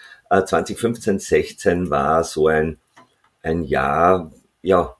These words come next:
auch des Beginns von sehr vielen, äh, was sich dann, äh, ja, grad in der, in der Corona, äh, Pandemie, muss man sagen, leider als sehr wirksam, sowohl in organisatorischer Hinsicht, eben wie die Identitären oder die Nachfolge-, Folgeorganisation,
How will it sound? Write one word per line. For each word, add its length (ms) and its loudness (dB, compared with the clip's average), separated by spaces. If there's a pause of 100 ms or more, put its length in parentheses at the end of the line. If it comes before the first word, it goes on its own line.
(140)
auch 220 -2
des 280 -6
Beginns 500 -4
von 200 -6
sehr 220 -2
vielen, 500 -4 (440)
äh, 60 -6
was 580 0
sich 200 -10
dann, 480 -2 (140)
äh, 400 2 (440)
ja, 280 0 (880)
grad 280 2
in 160 -8
der, 360 2
in 120 -6
der 100 0
Corona, 640 -4 (400)
äh, 180 0
Pandemie, 480 -2
muss 180 -2
man 80 -2
sagen, 440 0
leider 300 2
als 180 0
sehr 180 2
wirksam, 500 2
sowohl 280 -2
in 120 0
organisatorischer 840 -2
Hinsicht, 440 -6
eben 200 -4
wie 80 -10
die 180 -8
Identitären 640 -4
oder 200 -4
die 100 -10
Nachfolge-, 840 -2
Folgeorganisation, 1120 -4